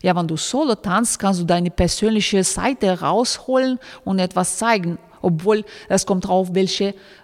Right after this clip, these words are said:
äh, Choreograf das macht. Es gibt Choreografen, die wollen genau die Schritte machen, was der oder sie dir zeigt und nicht, was du selber willst. Also das gibt's verschiedene Richtungen und in unserer Kompanie sowieso, wie,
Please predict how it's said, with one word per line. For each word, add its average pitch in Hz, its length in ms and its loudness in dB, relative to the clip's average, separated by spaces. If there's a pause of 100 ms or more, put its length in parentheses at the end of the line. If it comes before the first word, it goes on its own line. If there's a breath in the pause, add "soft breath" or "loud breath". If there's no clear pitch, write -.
(100)
äh, 170 340 0
Choreograf 190 580 -2
das - 180 2
macht. 156 340 -2
Es 175 140 2
gibt 170 180 -4
Choreografen, 180 600 0
die 180 200 2
wollen 190 300 2
genau 202 680 2 (340)
die 254 320 2 (360 loud breath)
Schritte 247 460 0
machen, 208 380 0
was 185 260 0 (760)
der 196 280 2
oder 185 400 0
sie 175 220 0
dir 180 260 0
zeigt 247 560 -4 (200 loud breath)
und 180 160 0
nicht, 196 320 -2
was 170 220 -2
du 175 140 2
selber 170 480 0
willst. 196 420 0 (720 soft breath)
Also 180 220 2
das 175 240 0
gibt's 180 200 -6
verschiedene 175 460 0
Richtungen 180 420 0
und 175 220 0
in 180 220 2
unserer 220 340 -2
Kompanie 180 400 0
sowieso, 170 640 2
wie, 165 320 0